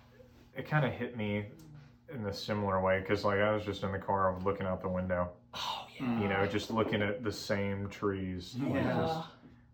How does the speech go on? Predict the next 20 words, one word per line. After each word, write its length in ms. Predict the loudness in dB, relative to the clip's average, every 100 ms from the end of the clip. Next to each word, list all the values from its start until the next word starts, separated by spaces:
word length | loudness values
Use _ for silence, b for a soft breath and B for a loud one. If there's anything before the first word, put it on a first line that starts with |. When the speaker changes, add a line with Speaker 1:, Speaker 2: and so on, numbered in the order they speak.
| -12
Speaker 1:
And 140 | -6 -2
it, 260 | 0 -2 -8 -14 -10
it 100 | -6
just 240 | -6 -2
worked 220 | -2 -2 -6
really 320 | -4 -2 0
well 220 | 0 0
with 120 | -2
that. 280 | -4 -4 -6 -12 -12
Like, 140 | -10
situationally, 920 | -8 -10 -4 -2 -2 -4 -6 -6 -6
it, 60 | -8 -10
it 160 | -14 -14
fit 160 | -16 -16 -20 -20 _
super 360 | -20 -18 -16 -14
well. 240 | -14 -14 -14 -16
Speaker 3:
Yeah, 260 | -12 -10 -10
just 260 | -12 -14
kinda 140 | -12 -10
hypnotic 840 | -8 -8 -6 -4 -4 -6 -10